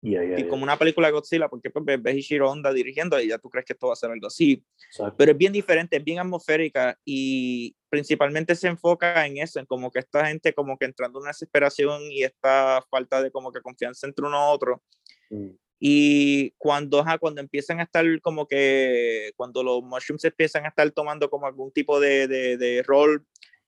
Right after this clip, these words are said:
Speaker 2: ahí es que ya para el final es que de verdad se forma como que se convierte en un monster movie, pero, eh, es bien well paced, honestamente.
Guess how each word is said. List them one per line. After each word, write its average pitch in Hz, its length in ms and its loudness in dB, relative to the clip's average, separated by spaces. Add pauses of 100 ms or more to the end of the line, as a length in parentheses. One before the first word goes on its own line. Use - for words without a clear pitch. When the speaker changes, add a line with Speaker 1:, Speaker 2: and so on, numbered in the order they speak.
(300)
Speaker 2:
ahí 131 420 0
es 151 160 -6
que 143 300 -4
ya 131 140 -4
para 147 160 -2
el 143 60 -12
final 135 440 -4
es 127 100 -2
que 135 100 -2
de 131 100 2
verdad 127 260 -2
se 131 160 -2
forma 123 420 -4
como 117 280 -12
que 107 640 -10 (240)
se 139 180 2
convierte 135 320 4
en 151 80 4
un 143 100 -2
monster 135 340 -2
movie, 123 340 -2 (140)
pero, 120 640 2 (100)
eh, 127 840 0 (260)
es 139 160 2
bien 165 220 4
well 156 260 2
paced, 127 420 -8
honestamente. 123 920 -6